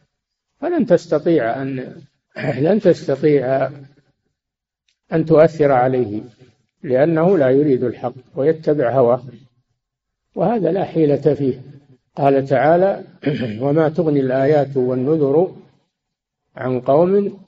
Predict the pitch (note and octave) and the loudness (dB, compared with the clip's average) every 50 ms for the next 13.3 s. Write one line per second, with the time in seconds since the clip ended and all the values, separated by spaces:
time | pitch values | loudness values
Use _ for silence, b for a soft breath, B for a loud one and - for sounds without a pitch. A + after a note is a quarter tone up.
0 | _ _ _ _ _ _ _ _ _ _ _ _ _ _ _ _ - F#3+ F#3 F3+ | _ _ _ _ _ _ _ _ _ _ _ _ _ _ _ _ -2 2 2 4
1 | D3 C#3 C#3+ - C#3+ C#3 C#3+ C#3 C#3 C3 C3+ C3+ - - _ _ _ - A3 G3+ | 4 4 2 0 -2 -2 -2 -2 -2 -4 -6 -8 -14 -20 _ _ _ -6 -4 -2
2 | F#3+ F3 D#3+ D#3 D3+ C#3 D3+ D#3+ D3 C3+ C#3+ C#3 C#3+ D#3+ D3+ C#3 B2+ A#2+ C#3 D#3 | 0 2 2 2 0 0 0 0 2 2 2 4 4 2 2 0 -2 -2 -2 -2
3 | D3+ D3 C3+ B2+ D3 F3+ - D3 C3+ B2 A#2 A2+ A#2+ A#2+ C#3+ D#3 D3+ C3 A#2+ A2+ | -2 -2 -2 -2 -2 -4 -4 -4 -4 -4 -2 -2 0 0 2 2 0 0 -2 -4
4 | A#2 C3+ C3+ C#3 D3+ C#3+ B2+ A#2 A#2 - - - _ _ _ _ _ _ _ _ | -2 -2 -2 -2 -2 -2 -4 -4 -6 -8 -12 -20 _ _ _ _ _ _ _ _
5 | _ - - E3+ F3+ E3 C#3 C3 B2+ B2 A#2 A#2 - B2 A2+ A2+ A2+ G#2 A2+ C3 | _ -2 2 4 6 6 6 4 2 0 -2 -2 -2 -2 -2 -2 -4 -4 -2 -4
6 | C#3 C3+ - - - - _ _ _ _ _ _ _ _ _ _ _ _ _ _ | -4 -6 -8 -14 -20 -20 _ _ _ _ _ _ _ _ _ _ _ _ _ _
7 | _ _ _ _ _ _ - A2+ A2+ A2+ D3+ E3 E3+ D#3+ F3+ F3 C#3+ C#3 C3 B2+ | _ _ _ _ _ _ -6 -6 -4 -2 -2 -2 0 2 2 2 4 4 2 2
8 | C3 C#3 C#3 C#3 C3 B2 B2 A#2+ A#2 A#2 A2 D3 D#3+ D#3+ E3 F#3 F#3+ G#3+ A#3 G#3 | 0 -2 -2 -4 -2 -2 -2 -4 -4 -4 -4 -4 -6 -6 -6 -6 -4 -2 -2 -2
9 | F3 D#3 C3+ B2+ B2+ B2+ B2 A#2 A2+ A2+ A2 A#2+ A#2 - - _ _ _ _ _ | -2 -2 -2 -4 -4 -4 -6 -6 -6 -6 -8 -10 -12 -18 -20 _ _ _ _ _
10 | _ - E3 D#3+ G3 G#3 G3 F#3+ G3 G3 E3 D#3 C#3+ C3 B2+ B2 B2 B2+ B2+ - | _ -2 0 2 2 2 2 2 2 2 4 2 2 2 2 0 -2 -4 -6 -6
11 | - - D3+ C3+ D#3+ D3+ C#3+ D3+ C#3+ C3 A#2+ A#2+ A#2+ A2+ A2+ A2+ A2+ A2+ A2 B2+ | -4 -4 -2 0 0 0 0 0 0 0 0 -2 -4 -4 -6 -8 -8 -4 -2 0
12 | D#3 C#3 C3 C3 C3 C3 - F#3 G3 F#3 D#3 C#3+ D3 C#3+ C#3 B2+ A#2+ A#2 B2 A#2+ | 2 2 2 2 0 0 -4 -4 -2 0 0 0 0 0 0 0 -2 -2 -2 -2
13 | A#2+ C3 D#3 E3 - - | 0 0 -2 -2 -4 -10